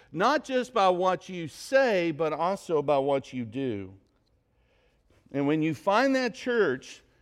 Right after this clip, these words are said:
you should all but run to join that church when the invitation is given. See, a local church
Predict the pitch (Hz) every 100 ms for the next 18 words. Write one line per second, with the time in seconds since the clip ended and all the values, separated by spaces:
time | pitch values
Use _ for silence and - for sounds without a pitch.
0 | _ - 196 - 202 170 - 196 220 180
1 | 190 170 147 151 175 220 240 254 254 247
2 | - - 190 135 185 202 202 180 151 -
3 | 175 135 123 - 147 135 139 143 135 147
4 | 131 123 143 127 - 127 120 160 220 101
5 | 87 _ _ _ _ _ _ _ _ _
6 | - 202 190 170 156 165 220 233 247 254
7 | - - 170 123 -